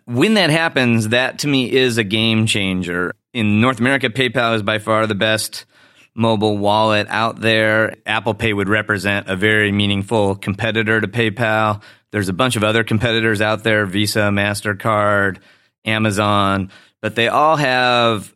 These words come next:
some significant flaw that put them at a disadvantage versus PayPal. So Apple would really be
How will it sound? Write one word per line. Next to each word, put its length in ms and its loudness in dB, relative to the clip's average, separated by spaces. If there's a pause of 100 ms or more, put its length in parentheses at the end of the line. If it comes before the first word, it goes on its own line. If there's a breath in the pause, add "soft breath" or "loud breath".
some 400 0
significant 640 -2
flaw 480 2
that 220 -2
put 160 -2
them 160 0
at 100 0
a 60 0
disadvantage 920 -2
versus 360 -6
PayPal. 500 -4
So 160 -2
Apple 400 0
would 140 0
really 340 2
be 580 0